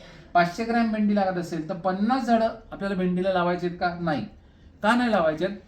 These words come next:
आता या सगळ्या भाज्यांमध्ये आपल्याला एक लक्षात घ्यायचं आहे की भाज्यांना तोडा करायचा असतो, तो भेंडीला अल्टरनेट डे केला तरी चालतो. म्हणजे मी आज भेंडी काढली, उद्या नाही काढली, परवा काढली, नंतर नाही काढली,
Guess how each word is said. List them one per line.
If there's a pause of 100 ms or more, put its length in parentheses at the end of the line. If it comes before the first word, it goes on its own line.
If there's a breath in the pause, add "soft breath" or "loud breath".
(140)
आता
या
सगळ्या
भाज्यांमध्ये
आपल्याला
एक
लक्षात
घ्यायचं
आहे (280)
की
भाज्यांना (120)
तोडा
करायचा
असतो, (640)
तो
भेंडीला (100)
अल्टरनेट
डे
केला
तरी
चालतो.
म्हणजे
मी (100)
आज
भेंडी
काढली,
उद्या
नाही
काढली,
परवा
काढली,
नंतर
नाही
काढली,